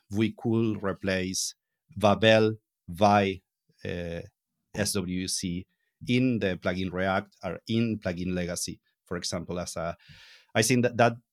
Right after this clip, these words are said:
could be one of the first moves that Vite could take to speed up, like, that particular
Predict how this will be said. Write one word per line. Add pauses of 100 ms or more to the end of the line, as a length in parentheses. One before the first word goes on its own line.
(120)
could
be
one
of
the
first
moves (320)
that
Vite
could
take (560)
to
speed
up,
like,
that
particular